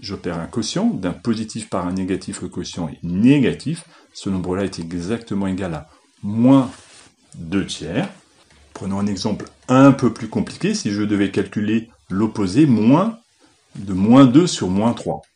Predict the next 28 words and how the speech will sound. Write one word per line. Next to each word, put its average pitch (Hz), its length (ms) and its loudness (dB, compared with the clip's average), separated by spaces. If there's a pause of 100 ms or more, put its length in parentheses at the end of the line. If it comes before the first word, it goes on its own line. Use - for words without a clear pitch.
eh 98 80 -12
bien, 87 240 -10
on 95 60 -8
va 90 120 -6
calculer 101 560 -4 (380)
le 117 120 4
nombre 123 280 4 (140)
de 92 220 -6
symboles 90 340 -4
négatifs 90 720 -4
qu'il 78 160 -10
y 80 80 -8
a. 107 60 -6
Il 135 80 -4
y - 20 -2
en 92 60 -2
a 80 160 -8
un, 98 200 -8 (160)
il 92 60 -10
y 87 40 -8
en 85 40 -6
a 85 100 -10
deux, 82 200 -8
il 85 100 -12
y - 20 -12
en 80 80 -10
a 76 80 -12
trois. - 360 -4